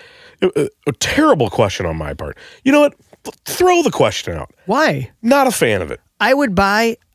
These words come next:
Speaker 2: I would buy, hang on, let me, real quick. Um, I'd buy fifty percent booze. Okay. I'd buy,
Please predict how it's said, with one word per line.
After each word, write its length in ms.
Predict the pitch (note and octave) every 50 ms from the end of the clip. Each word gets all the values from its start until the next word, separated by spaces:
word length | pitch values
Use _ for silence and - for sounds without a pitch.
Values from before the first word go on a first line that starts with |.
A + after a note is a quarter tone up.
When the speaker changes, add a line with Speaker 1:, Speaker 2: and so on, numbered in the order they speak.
| _ -
Speaker 2:
I 140 | F3+ G3+ A#3
would 180 | A#3+ A#3 F#3
buy, 420 | F3+ G#3 G3+ G3+ G3+ G3+ G3+ G3+ A3+
hang 180 | G#3 A#3 C4 B3
on, 160 | F#3+ C#3 C#3+
let 100 | D#3 F3
me, 60 | G#3 - -
real 220 | G3 G3+ C4 B3+
quick. 320 | - - G#3+ E3 - - _ _ _ _ _ _ _ _ -
Um, 440 | F3 E3+ F3 F3 F3 E3+ E3+ E3 C#3+ - _ _ _ _ _ _ _ _ _ _ _ _ _ _ -
I'd 220 | F3 E3+ F3 D#3+
buy 500 | D#3 F3+ F3 E3+ E3 E3 E3 E3+ E3 D3+ - _ _ _
fifty 300 | - - G#3+ A3 G3+ B3
percent 400 | G#3+ A#3 G3+ - C4+ C4 B3+ G3+
booze. 400 | E3+ F3 F3 E3+ G3+ A3 - - - - _ _ _ _ _ _ _ _ _ _ _ -
Okay. 280 | - E3+ E3 E3+ G3+ F#3+ - - - _ - - - - _ _
I'd 240 | E3+ E3+ F3 E3+ D#3+
buy, 460 | E3 E3 D#3+ D#3+ D#3+ E3 E3+ E3 D3+